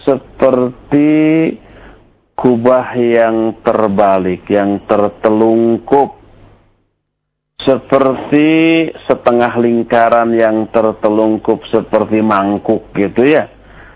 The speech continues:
Seperti baskom gitu. Yang paling tengah otomatis itu paling tinggi.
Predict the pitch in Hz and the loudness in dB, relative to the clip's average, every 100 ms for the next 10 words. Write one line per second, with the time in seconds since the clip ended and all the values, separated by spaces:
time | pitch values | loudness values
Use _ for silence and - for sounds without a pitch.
0 | _ _ - - 117 - 117 110 117 113 | _ _ -10 -2 -2 0 -2 0 0 0
1 | 110 110 104 - - 117 123 117 110 104 | 2 0 -4 -18 -6 0 0 0 -2 -4
2 | 104 104 95 90 - - - _ _ _ | -4 -4 -6 -8 -18 -20 -20 _ _ _
3 | _ _ _ _ - 123 156 170 180 - | _ _ _ _ -4 0 2 0 -2 -2
4 | 233 240 226 214 - 190 196 254 233 190 | -2 -2 -4 -6 -4 -2 -2 -2 -2 -2
5 | 202 202 220 220 269 208 220 226 190 196 | -2 0 0 -2 -6 -4 -4 -4 0 0
6 | 190 190 175 180 170 147 117 - | 2 -2 -2 -2 0 -2 -4 -6